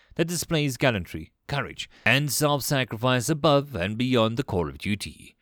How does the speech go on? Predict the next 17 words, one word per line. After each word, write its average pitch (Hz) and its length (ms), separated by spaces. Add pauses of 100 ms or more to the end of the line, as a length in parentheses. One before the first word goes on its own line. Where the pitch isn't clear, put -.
(340)
Though 117 200
Captain 117 400
Perez 117 480
was 110 180
a 123 40
reserve 117 500
officer 92 600 (220)
and 185 180
technically 90 560
off 80 200
duty 104 540
in 85 100
a 90 120
private 95 460
armed 92 320
merchant 98 320
cruiser, 117 480